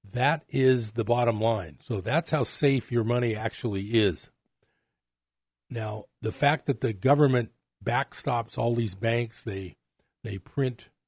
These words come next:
I believe they're printing, and just based on everything I've read for the last year and a half, they're probably printing to the tune of a hundred billion dollars a day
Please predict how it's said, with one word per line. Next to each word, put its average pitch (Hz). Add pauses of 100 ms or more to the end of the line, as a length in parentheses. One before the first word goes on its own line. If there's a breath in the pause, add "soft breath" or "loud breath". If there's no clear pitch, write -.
(360)
I 123
believe 131
they're 117
printing, 117 (400)
and 104
just 123
based 139
on 127
everything 131
I've 117
read 113 (1160)
for -
the 107
last 120
year 127
and 120
a 110
half, 117
they're 107
probably 135
printing 131
to 117
the 101
tune 131
of 104
a 95
hundred 127
billion 120
dollars 107
a 92
day 92